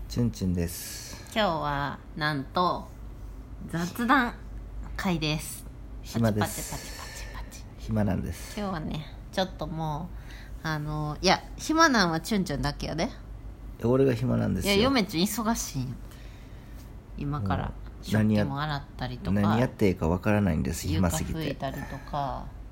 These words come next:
Speaker 2: しやなあかんし。ちゅんちゅんさ、
Speaker 1: ええ。
Speaker 2: あの、暇暇言うんやったら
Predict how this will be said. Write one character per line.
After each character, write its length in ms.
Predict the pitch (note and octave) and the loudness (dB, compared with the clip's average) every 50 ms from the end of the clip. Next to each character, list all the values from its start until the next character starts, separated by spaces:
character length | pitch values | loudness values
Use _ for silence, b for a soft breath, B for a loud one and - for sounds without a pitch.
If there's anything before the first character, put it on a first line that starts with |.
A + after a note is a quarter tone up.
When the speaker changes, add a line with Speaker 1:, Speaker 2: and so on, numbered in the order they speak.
| - - - B B B B B B B - - | -16 -16 -16 B B B B B B B -16 -14
Speaker 2:
し 140 | - - D3 | -10 -8 -8
や 140 | C3+ C3 | -6 -6
な 160 | C3 C3 B2+ B2 | -8 -8 -10 -10
あ 40 | - - | -10 -10
か 140 | A#2+ B2 B2 | -10 -10 -8
ん 60 | C3 | -8
し。 100 | - - - | -10 -8 -2
ち 80 | - F4+ | 2 2
ゅ 180 | G4 C5 G#4+ | 2 2 0
ん 20 | G#3+ | -2
ち 120 | - D#3 | 0 0
ゅ 20 | C#3+ | 0
ん 100 | C#3+ C#3+ | 0 0
さ、 380 | - - D3 C#3 B2+ B2+ - - - | 0 0 0 0 0 0 -4 -8 -6
Speaker 1:
え 280 | - E2+ E2 D#2 D2+ - | -4 -4 -2 -2 -4 -4
え。 20 | - | -4
Speaker 2:
あ 120 | D3 D3 | -4 -4
の、 100 | D3 D3+ | -2 -2
暇 340 | E3+ - C#4 C#4 D4+ D4 E4+ | -2 -2 0 0 2 0 0
暇 260 | D4+ C4 E3+ D#3 D3 | 2 0 0 0 0
言 160 | D3 D3+ D#3+ | -2 -2 -2
う 20 | D#3 | -2
ん 20 | |
や 80 | C#3+ C3 | -2 -4
っ 60 | - - | -4 -2
た 80 | - | -2
ら 80 | - | -4